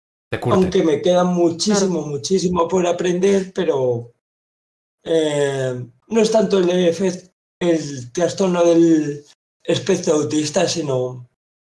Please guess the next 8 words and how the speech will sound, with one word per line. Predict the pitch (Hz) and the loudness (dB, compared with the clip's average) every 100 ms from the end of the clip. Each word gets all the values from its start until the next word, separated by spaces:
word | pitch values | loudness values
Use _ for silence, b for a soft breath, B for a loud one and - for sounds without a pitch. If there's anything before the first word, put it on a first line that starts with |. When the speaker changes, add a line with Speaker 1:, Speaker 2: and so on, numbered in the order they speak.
| _ - | _ -6
Speaker 1:
Mm. | 127 98 - - | -6 -6 -12 -4
Speaker 2:
pues | 190 175 | 0 2
eso, | 190 135 143 123 - | 2 2 2 0 0
todo | 190 185 185 190 | 0 4 4 4
el | 185 175 | 4 2
aislamiento, | 175 165 147 131 135 135 180 165 | 2 2 -2 -2 -6 -4 -4 0
pero, | 143 123 123 120 120 B _ _ _ _ _ _ | 2 2 2 -2 -8 B _ _ _ _ _ _
eh, | 170 170 156 - - - | 2 4 4 4 0 -4